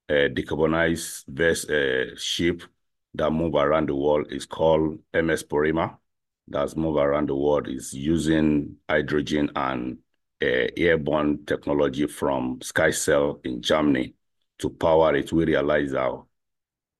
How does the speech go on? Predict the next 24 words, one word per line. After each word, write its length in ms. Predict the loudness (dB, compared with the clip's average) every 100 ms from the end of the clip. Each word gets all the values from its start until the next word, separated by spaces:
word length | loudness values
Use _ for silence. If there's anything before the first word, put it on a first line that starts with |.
| -2
only 280 | 2 2 2
solar 480 | -2 -2 2 2
panel 420 | 2 0 0 -2 -4 _ _ -6
on 220 | -4 -2
the, 440 | -2 -4 -4 -6 -12 _ _ _ -20 _ -2
uh, 400 | 0 2 2 0 -4 _ _
ferry, 520 | -8 2 4 4 0 -6
it's 320 | -12 -10 -4
not 200 | -2 0
gonna 200 | 2 0
be 140 | 0 -4
sustainable, 720 | -4 -6 0 0 2 -2 -4 -4
but 120 | 0
we 120 | 2
need 180 | 2 2
to 140 | 0 0
look 240 | 0 0
at 160 | -2 -2
it 120 | -4
for 140 | 0
what 220 | 2 2
do 60 | 2
you 200 | 0 0
have 280 | 0 -2 -4